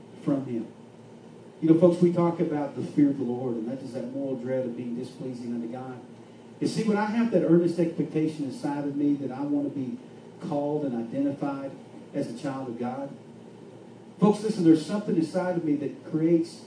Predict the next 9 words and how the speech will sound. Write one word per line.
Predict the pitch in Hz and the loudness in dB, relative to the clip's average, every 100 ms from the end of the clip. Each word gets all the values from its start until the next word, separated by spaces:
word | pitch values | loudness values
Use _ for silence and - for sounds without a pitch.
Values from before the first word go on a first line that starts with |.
| - - | -20 -10
a | 147 | -4
desire | 135 127 139 151 147 139 | -4 -2 -2 -2 -2 -4
to | - | -2
remain | 120 120 127 135 135 - - | -2 -2 -4 -6 -8 -10 -10
pure. | - 143 127 - - - - - - - - - | -2 0 0 -4 -10 -20 -20 -20 -20 -20 -20 2
Folks, | 220 214 | 4 4
I'm | - 233 | 4 6
born | 175 160 | 8 6
again. | 143 143 151 - | 6 0 -2 -6